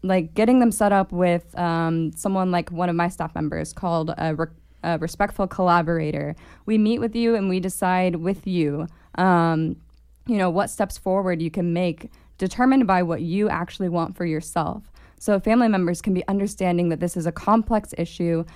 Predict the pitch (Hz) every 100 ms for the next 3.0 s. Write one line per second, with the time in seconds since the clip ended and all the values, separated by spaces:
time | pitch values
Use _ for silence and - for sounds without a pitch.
0 | - - 175 190 214 233 233 - 185 -
1 | 175 165 160 180 190 190 175 165 - 180
2 | 170 160 170 165 165 - 160 147 -